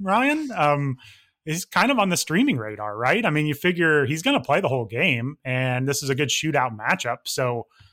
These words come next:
I don't know. I, I think you could talk yourself into Stidham as a low end Q B one almost.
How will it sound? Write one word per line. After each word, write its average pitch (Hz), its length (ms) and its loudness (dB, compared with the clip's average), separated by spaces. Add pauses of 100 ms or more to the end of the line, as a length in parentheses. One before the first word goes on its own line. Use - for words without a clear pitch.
(200)
I 139 120 4
don't 233 100 0
know. 226 240 2
I, 160 160 2
I 143 120 4
think 185 200 0
you 185 60 -2
could 135 180 -6
talk 139 220 0
yourself 135 340 0
into 131 140 0
Stidham 135 440 -2
as 110 80 -4
a 110 60 -8
low 117 160 -4
end 117 160 -6
Q 123 140 -8
B 110 120 -8
one 123 220 -4
almost. 101 420 -14